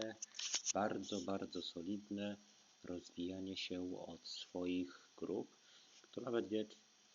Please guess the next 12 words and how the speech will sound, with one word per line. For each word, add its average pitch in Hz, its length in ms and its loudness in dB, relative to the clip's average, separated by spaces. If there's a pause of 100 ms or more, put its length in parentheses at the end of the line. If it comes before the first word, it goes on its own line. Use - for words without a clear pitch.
(260)
wydaje 117 340 2
się 113 120 -2
mogło, 110 180 0
że 98 80 -2
nawet 98 300 -2
jest 101 180 -2
ono 98 140 -2
troszeczkę 95 340 -6
zbyt - 180 -6
powolne, 160 460 0
no 127 180 -2
ale 202 380 0